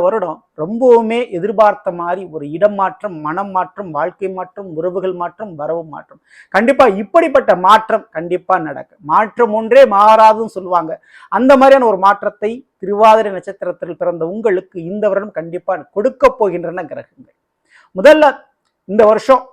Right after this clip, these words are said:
மிதுன ராசிக்காரங்களுக்கு கண்டிப்பா ஜென்மத்தில் குருவான் வந்து அமரப்போறாரு மே மாசம் பதினாலாம் தேதி. உங்களுடைய மிதுனத்திற்கு பனிரெண்டு ரிஷபம், அந்த ரிஷபத்துல இந்த குருவான் பேரிச்சி அடைஞ்சு உங்களுடைய ராசிக்கு, மிதுன ராசிக்கு ஜென்மத்துல வந்து அமரப்போறார்.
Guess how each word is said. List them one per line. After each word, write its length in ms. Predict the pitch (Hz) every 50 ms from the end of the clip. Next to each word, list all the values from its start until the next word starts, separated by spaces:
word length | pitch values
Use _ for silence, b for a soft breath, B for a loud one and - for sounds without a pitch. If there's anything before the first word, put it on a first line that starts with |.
| _ _ _ _ _
மிதுன 240 | 160 175 196 208 208
ராசிக்காரங்களுக்கு 680 | 196 - 202 185 - 165 156 156 160 156 151 - - - - _ _ _ _ _ _ _ _ -
கண்டிப்பா 360 | 170 190 202 196 - 202 214 220 B B B _ - 160
ஜென்மத்தில் 500 | 196 233 262 269 277 277 - 277 240 185 170
குருவான் 300 | 208 226 220 220 208 190
வந்து 140 | 175 165 156
அமரப்போறாரு 460 | 165 175 185 180 - 160 147 131 127 139 160
மே 100 | 190 220 220 196
மாசம் 220 | 180 - - _ 165
பதினாலாம் 440 | 156 180 196 196 196 190 175 165 151
தேதி. 140 | 139 135 _ _ _ _ _ _ _ _ _ _ _ _ _ - 165
உங்களுடைய 300 | 190 226 247 247 240 220
மிதுனத்திற்கு 440 | 208 214 254 262 240 220 269 220 285 - - -
பனிரெண்டு 460 | 175 190 233 254 254 240 226 190 175 - - _ _ _ _ _ _ _ _ _ _ _ _ _ _ _
ரிஷபம், 320 | 185 156 - 226 214 202 170
அந்த 100 | 208 165 160
ரிஷபத்துல 400 | - 254 269 262 262 262 240 220
இந்த 100 | 202 175 147 143
குருவான் 400 | 180 214 202 185 185 196 214 - - _
பேரிச்சி 320 | 185 190 214 247 226 - 185 170
அடைஞ்சு 300 | - 156 156 151 - 139 - 151 147 180
உங்களுடைய 420 | 220 247 233 269 254 226 214 190 165 147 135 127 - - _ _ _ _ _ _ 165
ராசிக்கு, 500 | 175 196 196 208 214 - _ _ 180 143 131 - _ _ 165
மிதுன 180 | 170 220 226 214
ராசிக்கு 280 | 196 190 202 196 226 160
ஜென்மத்துல 300 | 143 180 202 190 196 180
வந்து 140 | 170 151 135
அமரப்போறார். 500 | 131 147 151 151 - _ - 131 - -